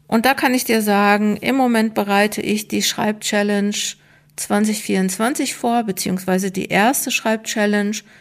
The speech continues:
Es wird wahrscheinlich noch eine zweite geben gegen Ende des Jahres. Und was ich generell überlege bei der Schreibchallenge ist so schon,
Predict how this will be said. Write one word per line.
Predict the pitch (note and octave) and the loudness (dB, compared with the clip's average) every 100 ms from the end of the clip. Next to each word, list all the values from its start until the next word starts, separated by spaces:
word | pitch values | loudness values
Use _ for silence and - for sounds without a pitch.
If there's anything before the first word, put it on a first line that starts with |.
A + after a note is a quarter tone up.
| - _ - | -20 _ -16
Es | - | -2
wird | F#3+ F#3 | -2 0
wahrscheinlich | F#3 G3 F#3 F#3+ | -2 0 0 0
noch | F#3+ F#3 | 0 -2
eine | F3 F#3 | -2 -2
zweite | F#3 - G#3 D4+ C4 | -2 0 0 0 -4
geben | A3 G#3+ G#3+ A3 G3+ | -4 -2 0 0 0
gegen | F#3+ F#3+ | -2 -2
Ende | G3 A#3 A3 | 0 0 0
des | G#3+ - | -2 -2
Jahres. | G3 G3 G3+ G3+ G#3 - _ _ _ - - - - - _ _ _ _ _ _ _ | -2 -2 -2 -4 -4 -10 _ _ _ -20 -20 -20 -20 -20 _ _ _ _ _ _ _
Und | A#3+ B3+ C4+ - - | 6 6 4 0 2
was | G3 G3 | 4 4
ich | F#3+ - | 0 2
generell | G#3+ D#4 C4+ A3+ A#3+ G3 | 4 4 4 6 6 6
überlege | A3 G#3+ G#3 B3+ A#3+ G#3 | 4 6 6 4 2 4
bei | G3+ | 4
der | G3 G#3+ | 4 2
Schreibchallenge | - G3+ G#3 B3 G#3 G#3 G#3+ G#3+ | 2 0 0 2 4 6 4 2
ist | G3+ - - | -2 -2 0
so | G3+ F#3+ | 0 -2
schon, | - G3 G3+ G#3+ G#3+ - | -2 2 4 4 2 -4